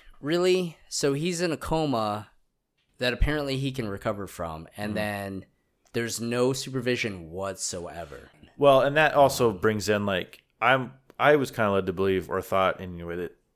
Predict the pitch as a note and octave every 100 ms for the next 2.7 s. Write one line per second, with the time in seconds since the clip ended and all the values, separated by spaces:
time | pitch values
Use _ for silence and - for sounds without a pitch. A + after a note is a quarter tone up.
0 | - F#2+ - F2+ E2+ - - - - _
1 | _ _ _ _ _ - G#2+ - B2+ B2
2 | B2+ - B2+ B2+ C3 C3